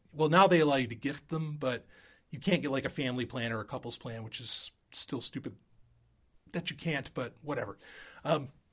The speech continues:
so it's nine ninety-nine a month. What they do is you download the app,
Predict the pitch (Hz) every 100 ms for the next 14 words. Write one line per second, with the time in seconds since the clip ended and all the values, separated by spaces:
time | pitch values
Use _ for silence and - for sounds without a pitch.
0 | _ _ _ _ - _ _ _ _ -
1 | - - 196 165 190 226 220 214 208 185
2 | 139 120 - _ _ - - - 185 202
3 | 185 156 143 160 165 196 202 196 190 135
4 | 107